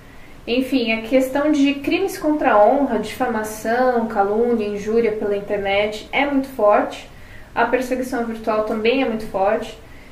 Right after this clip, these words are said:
Então são pontos aí que a gente tem muito, muito, é, de volume de acontecimento quando a gente fala em crimes eletrônicos contra pessoas físicas, né?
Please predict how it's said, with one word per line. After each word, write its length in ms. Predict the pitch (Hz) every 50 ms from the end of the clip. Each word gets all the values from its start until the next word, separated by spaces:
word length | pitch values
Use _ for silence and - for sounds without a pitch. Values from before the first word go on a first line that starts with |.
| - -
Então 300 | 202 202 202 233 226 233
são 260 | 240 247 254 254 262
pontos 460 | 262 - 240 240 254 269 - 262 - 254
aí 140 | 233 233
que 120 | - - 262
a 60 | 247
gente 280 | 247 233 233 - - -
tem 520 | - 233 226 233 233 233 233 226 220 214 214 220
muito, 520 | 226 226 240 262 294 320 339 - 349 330
muito, 840 | 277 269 269 277 311 302 - 302 294 294 285 277 262 240 226 208 208 202
é, 500 | 208 202 196 196 196 190 190 190 185 185 - - -
de 100 | 190 214
volume 480 | 214 233 269 262 254 247 269 269 269 269
de 80 | 262
acontecimento 840 | 254 254 262 247 - 262 254 - - 240 214 214 214 220 240 233 233 -
quando 200 | - 240 240 247
a 20 |
gente 200 | 254 247 240 240 233
fala 240 | - 247 233 233 233
em 100 | 233 240
crimes 340 | - 262 247 247 247 240 240
eletrônicos 580 | 233 226 214 - - 233 233 233 233 240 -
contra 340 | - - 240 233 240 269 269
pessoas 520 | 247 - 233 240 - 247 233 240 240 - -
físicas, 720 | - - 233 233 240 233 202 180 180 185 196 196 190 185 202
né? 260 | 196 196 220 262